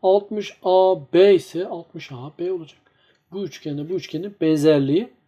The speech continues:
çıkmış oldu arkadaşlar. Onu da işlemlerle bitireceğiz. Nasıl bitireceğiz?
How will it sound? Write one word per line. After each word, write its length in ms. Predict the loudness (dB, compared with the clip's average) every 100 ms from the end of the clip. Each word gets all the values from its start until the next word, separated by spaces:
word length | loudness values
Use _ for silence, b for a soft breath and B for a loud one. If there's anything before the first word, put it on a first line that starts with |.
| _ _
çıkmış 360 | -10 -10 -8 -12
oldu 180 | -12 -16
arkadaşlar. 640 | -20 _ -20 -20 -20 -20 _ _ _ _ _ _ _ _ _ _ _ _ _ _ _ _ b b b b
Onu 200 | 0 2
da 60 |
işlemlerle 480 | 0 -4 -4 -2 -2
bitireceğiz. 580 | 0 2 2 0 -8 -12
Nasıl 200 | -6 -2
bitireceğiz? 560 | -2 -2 -4 -4 -4 -8